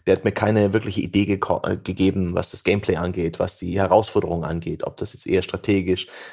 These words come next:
oder eher schnell ist, wie, wie genau das alles funktioniert. Das war eigentlich eher so sch-, grell, laut, schnell geschnitten.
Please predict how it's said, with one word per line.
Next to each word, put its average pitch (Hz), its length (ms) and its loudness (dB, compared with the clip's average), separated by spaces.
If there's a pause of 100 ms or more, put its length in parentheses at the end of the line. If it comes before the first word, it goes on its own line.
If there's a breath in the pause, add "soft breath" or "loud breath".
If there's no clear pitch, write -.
(160 loud breath)
oder - 140 -2
eher 87 200 -2
schnell 95 560 4 (340 loud breath)
ist, 92 580 0
wie, 78 180 -6
wie 101 80 0
genau 104 280 6
das 110 120 2
alles 104 200 2
funktioniert. 98 520 2
Das - 160 -2
war 90 120 2
eigentlich 104 280 0
eher 98 220 6
so 95 200 0
sch-, - 300 -2
grell, 104 580 6
laut, 98 640 4
schnell 101 260 4
geschnitten. 92 500 -2